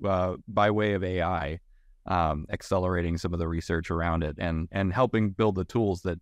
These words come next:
that enable the research. But also, um, one of the, one of the underlying principles of my entire career was, uh, I don't know if this is actually a true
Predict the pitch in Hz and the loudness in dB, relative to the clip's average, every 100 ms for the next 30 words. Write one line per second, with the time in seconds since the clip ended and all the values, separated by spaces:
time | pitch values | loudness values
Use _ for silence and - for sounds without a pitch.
0 | 95 92 - 95 90 85 82 82 82 90 | -2 -2 -2 -2 0 0 -2 -2 -4 -4
1 | 80 - 92 113 120 107 95 87 82 78 | -4 -2 2 2 2 2 2 2 0 -4
2 | - _ - _ _ - _ _ - 123 | -10 _ -20 _ _ -20 _ _ -2 0
3 | 127 120 110 101 107 127 127 107 113 117 | 2 4 4 2 0 2 2 2 2 2
4 | 104 101 92 113 107 101 92 90 92 87 | 2 2 0 0 -2 -4 -2 0 0 0
5 | 101 92 85 92 92 92 92 85 82 87 | 2 0 0 -2 -2 -2 -2 0 -2 0
6 | 80 78 139 175 147 120 104 98 - - | -2 0 2 2 2 -2 -4 -6 -6 -4
7 | 98 - 120 107 - 117 117 120 | -4 -2 -2 -2 -2 -2 0 -2